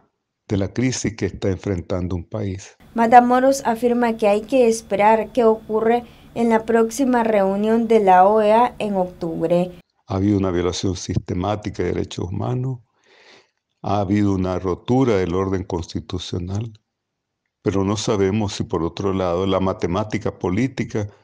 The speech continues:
Speaker 1: va a llevar a una situación de esa naturaleza.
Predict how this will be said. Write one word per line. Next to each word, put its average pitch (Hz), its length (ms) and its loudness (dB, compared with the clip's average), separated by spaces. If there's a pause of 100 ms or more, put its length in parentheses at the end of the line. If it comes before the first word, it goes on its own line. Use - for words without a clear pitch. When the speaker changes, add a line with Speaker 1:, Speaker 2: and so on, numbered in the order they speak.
(420)
Speaker 1:
va 95 340 0
a - 60 -2
llevar 90 420 0
a 85 60 0
una 85 240 -4
situación 95 720 -4
de 80 160 -2
esa 82 200 -6
naturaleza. 82 920 -10